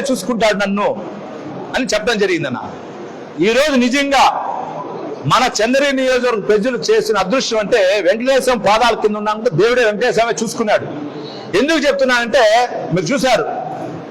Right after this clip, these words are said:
గతంలో లోకల్ బాడీ ఎలక్షన్, ఎంపీటీసీ, సర్పంచ్ ఎలక్షన్ అప్పుడు రేషన్ షాప్కు సంబంధించిన వెహికల్స్ లో తిరుమల పెద్ద లడ్డు వడ ఏ విధంగా పంపిణీ చేశారు మీరు చూశారు నియోజకవర్గ వ్యాప్తంగా. ఆ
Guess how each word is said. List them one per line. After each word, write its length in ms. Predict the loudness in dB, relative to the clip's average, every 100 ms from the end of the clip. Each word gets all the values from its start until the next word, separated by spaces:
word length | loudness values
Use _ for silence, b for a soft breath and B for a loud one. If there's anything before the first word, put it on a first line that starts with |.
| -14 -12 -6
గతంలో 760 | 0 2 2 0 0 2 4 4
లోకల్ 280 | 4 2 2
బాడీ 300 | 2 2 2
ఎలక్షన్, 380 | 2 0 0
ఎంపీటీసీ, 800 | -4 0 0 0 -2 0 0 0 -4 -6 -8 -10 -10 -12 -10 -2
సర్పంచ్ 440 | 0 2 0 2
ఎలక్షన్ 340 | 2 0 0
అప్పుడు 220 | 0 2 2 2 -4 -8 -10 -12 -6 0
రేషన్ 420 | 2 4 2 0
షాప్కు 420 | 0 0 0 -2
సంబంధించిన 480 | -2 0 0 -2 0
వెహికల్స్ 560 | 2 2 2 0 0 2
లో 120 | 2 2 -2 -8 -8 -10 -8
తిరుమల 420 | -2 -2 0 2 4 2 0 -4 0
పెద్ద 180 | 2 2
లడ్డు 320 | 2 2 2
వడ 280 | 2 4 4 4 4
ఏ 180 | 4 4
విధంగా 220 | 4 2
పంపిణీ 280 | 2 0 0 0
చేశారు 200 | 0 0
మీరు 180 | -2 -2
చూశారు 260 | 0 0 -2 -12 -12 -12 -12 -12 -12 -14 -14 -14 -12 -10 -4 0
నియోజకవర్గ 420 | 2 4 2 2
వ్యాప్తంగా. 460 | 0 0 0 2 2 -2 -10 -10 -10 -10 -12 -12 -10 0
ఆ 160 | 4